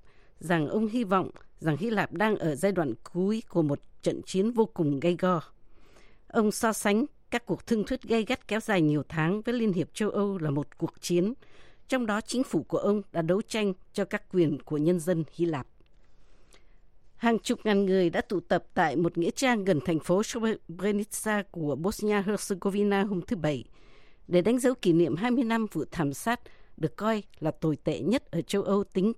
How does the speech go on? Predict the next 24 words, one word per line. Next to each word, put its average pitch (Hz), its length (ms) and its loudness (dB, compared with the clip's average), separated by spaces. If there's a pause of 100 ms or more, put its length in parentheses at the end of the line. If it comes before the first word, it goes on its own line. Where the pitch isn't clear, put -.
từ 156 220 0
Thế 180 120 0
chiến 185 320 0
thứ 214 140 -6
hai. 180 220 -2 (1000)
Buổi 175 160 4
lễ 180 340 4
diễn 214 220 2
ra 254 200 2
trước 247 200 -4
việc 196 240 0
chôn 240 200 2
cất - 260 -2
một 151 120 0
trăm 208 200 0
ba 226 80 2
mươi 226 100 -2
sáu 214 200 -2
nạn 185 320 2
nhân 214 240 4
mới 190 200 2
được 190 200 -4
nhận 147 200 0
dạng, 156 300 -2